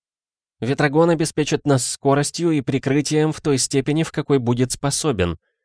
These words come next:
На Дитя Приливов находится большинство дуголуков, и мы постараемся разбить рассекающие волны и первый двухрёберник. Наш корабль самый крупный, и мы сделаем максимальное количество выстрелов.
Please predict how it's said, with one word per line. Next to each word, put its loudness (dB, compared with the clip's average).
На 0
Дитя 0
Приливов 0
находится 2
большинство 0
дуголуков, 0
и -2
мы 2
постараемся 0
разбить 0
рассекающие 0
волны 2
и -2
первый 0
двухрёберник. -2
Наш 2
корабль 0
самый 2
крупный, 2
и -2
мы 2
сделаем 2
максимальное 2
количество 0
выстрелов. 2